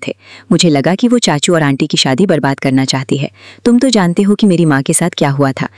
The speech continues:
मैं नहीं चाहती थी कि जो उनके साथ हुआ था वो राजवंश फैमिली के किसी भी मेंबर के साथ हो।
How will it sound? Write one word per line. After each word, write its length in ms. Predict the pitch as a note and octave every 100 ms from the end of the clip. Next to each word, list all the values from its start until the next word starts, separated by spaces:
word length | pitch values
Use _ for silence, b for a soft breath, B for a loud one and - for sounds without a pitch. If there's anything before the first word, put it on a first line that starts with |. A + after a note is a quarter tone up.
| B B
मैं 100 | F#3
नहीं 160 | G3+ A#3
चाहती 320 | A#3+ F3 F3 E3+
थी 60 |
कि 120 | F3+ F#3
जो 140 | D#3+
उनके 260 | D3 D3 G#3+
साथ 160 | E3+ -
हुआ 140 | D3+
था 140 | D3 G3
वो 100 | A#3
राजवंश 420 | E3 C#3+ D#3 D#3+
फैमिली 320 | - C#3 C#3+
के 120 | C#3+
किसी 240 | A3 E3 D3+
भी 120 | F#3+
मेंबर 280 | G#3 C#3 C#3
के 120 | D3
साथ 180 | - C3 -
हो। 120 | -